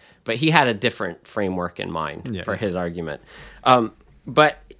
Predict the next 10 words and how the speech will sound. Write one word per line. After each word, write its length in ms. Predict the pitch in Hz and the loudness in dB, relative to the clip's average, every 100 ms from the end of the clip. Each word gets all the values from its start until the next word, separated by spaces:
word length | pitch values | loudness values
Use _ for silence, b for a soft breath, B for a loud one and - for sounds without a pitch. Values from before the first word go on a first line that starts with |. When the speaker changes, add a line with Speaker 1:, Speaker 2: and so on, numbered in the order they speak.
| _ _ - | _ _ 0
Speaker 1:
Russ, 280 | 143 175 - | 2 2 2
or, 420 | 131 123 117 - | 2 2 2 4
um, 220 | 117 101 | 2 2
Pi 240 | - 175 196 | 4 6 6
is 140 | 127 | 2
saying, 360 | - 95 90 - b b b b - | -2 -2 -4 -8 b b b b 2
"No, 220 | 226 135 | 4 4
we 320 | 92 123 127 | 0 -4 -6
don't 440 | 117 143 151 - - | 0 2 2 -2 -2
build 420 | 120 101 92 | 0 0 -2